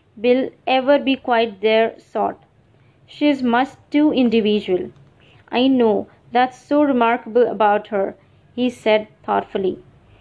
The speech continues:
Missus Moore thought him rather absurd. Accustomed to the privacy of London, she could not realize that India, seemingly so mysterious, contained none,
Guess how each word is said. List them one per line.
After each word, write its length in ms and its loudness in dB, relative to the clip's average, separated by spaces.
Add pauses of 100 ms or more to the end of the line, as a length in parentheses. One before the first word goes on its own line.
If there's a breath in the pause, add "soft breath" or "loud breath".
(760 soft breath)
Missus 300 2
Moore 300 4
thought 480 0 (100)
him 240 -6
rather 380 0 (220)
absurd. 460 -6 (1040 soft breath)
Accustomed 720 -2
to 120 0
the 200 -2 (260)
privacy 480 2
of 160 0
London, 460 -2 (320 soft breath)
she 260 0
could 280 -2
not 240 2
realize 580 0
that 280 0
India, 460 -4 (260 soft breath)
seemingly 680 4
so 260 2
mysterious, 760 2 (300 soft breath)
contained 600 2
none, 420 -2